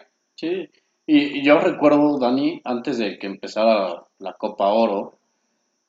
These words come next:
u-, unos cuantos meses antes, no sé si dos más o menos, recuerdo leer un, un artículo que saca E S P N, eh, en su portal que, que hablaba de, de eso, o sea, de los jugadores, de, de la selección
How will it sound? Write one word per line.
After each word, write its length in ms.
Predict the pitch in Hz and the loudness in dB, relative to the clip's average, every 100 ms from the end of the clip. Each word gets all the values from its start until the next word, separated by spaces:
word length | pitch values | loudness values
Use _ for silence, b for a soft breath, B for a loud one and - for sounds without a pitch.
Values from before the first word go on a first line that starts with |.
| _ | _
u-, 300 | 127 135 127 | -4 -2 0
unos 200 | 143 135 | 0 0
cuantos 760 | - 123 117 127 113 98 - - | 0 -2 0 -2 -2 -4 -14 -16
meses 600 | 110 117 123 120 110 - - | -4 -2 -2 -4 -10 -12 -10
antes, 480 | 113 107 98 113 - | -10 -10 -14 -16 -14
no 120 | 98 | -14
sé 180 | - 98 | -14 -18
si 200 | - 90 | -16 -12
dos 360 | 92 104 95 | -8 -8 -8
más 240 | 98 95 95 | -10 -14 -14
o 80 | |
menos, 380 | 92 95 107 - _ _ _ _ _ _ | -14 -12 -14 -18 _ _ _ _ _ _
recuerdo 640 | - - 117 117 135 147 160 | -20 -14 -10 -8 -4 -2 0
leer 280 | 123 123 135 | 2 2 2
un, 600 | 135 127 120 117 - - _ - | 2 2 0 -2 -6 -20 _ -4
un 160 | 151 | 0
artículo 640 | 156 135 - 156 139 113 107 | 0 -2 -6 -8 -6 -6 -6
que 80 | 117 | -8
saca 340 | 110 - 107 | -10 -8 -8
E 160 | 104 104 | -6 -8
S 120 | 104 | -8
P 200 | 110 104 | -8 -6
N, 140 | 117 - - _ _ _ _ _ _ _ | -8 -10 -20 _ _ _ _ _ _ _
eh, 140 | - - 92 | -20 -20 -18
en 100 | 95 | -16
su 160 | 92 | -16
portal 540 | 95 95 - 107 104 - | -16 -14 -6 -4 -6 -8
que, 440 | 104 87 85 82 - | -10 -8 -12 -14 -8
que 80 | |
hablaba 460 | 98 101 110 117 113 | -6 0 2 4 2
de, 320 | 95 90 - - | -2 -10 -14 -8
de 120 | 104 | -2
eso, 200 | 170 139 | -2 -4
o 40 | 104 | -8
sea, 140 | 101 | -6
de 80 | 98 | -6
los 220 | 95 92 | -8 -12
jugadores, 880 | - 104 98 95 120 127 127 - - | -12 -8 -6 -2 2 2 0 -6 -14
de, 180 | 120 120 | -4 -2
de 120 | 117 120 | 0 0
la 140 | 113 | -2
selección 680 | 113 110 - 147 151 156 | -4 -8 -6 0 2 2